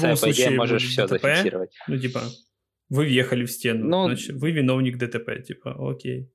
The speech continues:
Speaker 2: Не, ну да, если вы въехали, да, но если на тебя дерево упало, вероятно, не Д Т П.
Speaker 1: А, слушай, это отдельная тема, я думаю, мы ещё подымем, потому что эти сосульки,
Speaker 2: Да, ну,
Speaker 1: как раз
Speaker 2: в
Speaker 1: скоро
Speaker 2: общем, есть
Speaker 1: сезон.
Speaker 2: такой момент, что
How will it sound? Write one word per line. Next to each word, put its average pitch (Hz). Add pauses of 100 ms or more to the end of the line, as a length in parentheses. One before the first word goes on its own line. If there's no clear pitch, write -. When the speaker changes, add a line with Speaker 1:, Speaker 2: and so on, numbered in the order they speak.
Speaker 2:
Не, 135
ну 127
да, 113
если 110
вы 147
въехали, 139
да, 214
но 127
если 117
на 120
тебя 123
дерево 143
упало, 110
вероятно, 113
не 110
Д 107
Т -
П. -
Speaker 1:
А, 143
слушай, 143
это 139
отдельная 123
тема, 143
я 117
думаю, 120
мы 120
ещё 120
подымем, 117
потому 120
что -
эти 127
сосульки, 147
Speaker 2:
Да, 104
ну, 139
Speaker 1:
как -
раз -
Speaker 2:
в -
Speaker 1:
скоро 143
Speaker 2:
общем, 127
есть 175
Speaker 1:
сезон. 170
Speaker 2:
такой 156
момент, 190
что 135